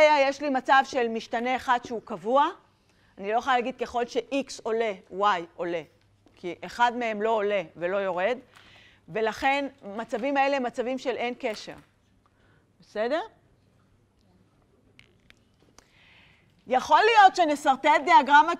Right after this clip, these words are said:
פיזור ונקבל קשרים שהם קשרים לא ליניאריים. זה בוודאי, אלה בוודאי קשרים, אבל לא קשרים ליניאריים.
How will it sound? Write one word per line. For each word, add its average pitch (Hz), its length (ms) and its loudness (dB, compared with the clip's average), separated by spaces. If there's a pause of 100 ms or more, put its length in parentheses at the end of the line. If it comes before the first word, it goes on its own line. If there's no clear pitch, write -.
פיזור 370 680 -2
ונקבל 277 880 -2 (240)
קשרים 320 580 -4
שהם 277 280 -4
קשרים 311 540 -6
לא 285 240 2
ליניאריים. 269 800 4 (4000)
זה 170 200 -8
בוודאי, 247 440 2 (260)
אלה 247 180 -4
בוודאי 226 380 2
קשרים, 262 560 -6 (500)
אבל 220 180 -2
לא 262 80 0
קשרים 262 380 -4
ליניאריים. 262 500 -2